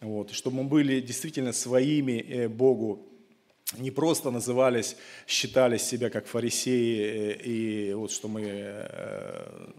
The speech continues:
рода Авраамова, значит, мы, отец наш Авраам, и вот мы вот, э, неко-, не были никогда рабами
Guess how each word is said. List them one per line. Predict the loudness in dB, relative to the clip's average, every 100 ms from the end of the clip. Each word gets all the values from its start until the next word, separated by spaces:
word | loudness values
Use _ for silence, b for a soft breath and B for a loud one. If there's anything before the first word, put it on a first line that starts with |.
| -20 -12
рода | -4 -2 0 -2 -2 -2
Авраамова, | -2 4 4 6 4 2 2 B B -14
значит, | -8 -8 -8 -10
мы, | -10 -8 -6 -4 -4 -6 -6
отец | -6 -4 -4
наш | -6 -6
Авраам, | 0 6 6 6
и | 2
вот | -2 -2
мы | -4
вот, | -4 -6
э, | -8 -6 -8 -10 -12 -10
неко-, | -8 -6 -8
не | -2 0
были | 0 0 -2
никогда | -2 -2 -2 0
рабами | 0 4 4 4 -2